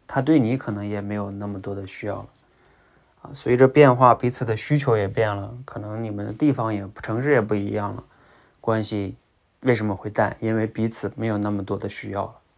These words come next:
了。<laughs> 你从这个角度想，你就可以理解为什么关系淡了呢？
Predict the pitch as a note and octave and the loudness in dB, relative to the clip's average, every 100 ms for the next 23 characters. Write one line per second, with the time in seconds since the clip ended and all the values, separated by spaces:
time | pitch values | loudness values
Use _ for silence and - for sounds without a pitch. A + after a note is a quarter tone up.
0 | _ _ _ _ _ _ _ - A2 F#2+ | _ _ _ _ _ _ _ -10 -6 -4
1 | G2+ - _ _ _ - - A#2 C3+ B2+ | -6 -10 _ _ _ -8 -4 2 4 4
2 | A2+ G#2+ A2+ G#2 G#2 G2+ G#2 - A2+ G#2 | 2 -2 -4 -2 -4 -4 -6 -4 -2 -4
3 | G#2+ G#2 B2 A#2 G#2+ G#2+ A2 G#2+ G#2+ A#2 | -4 -2 -2 -2 -2 -2 -2 0 0 0
4 | G#2+ G2+ | -2 -4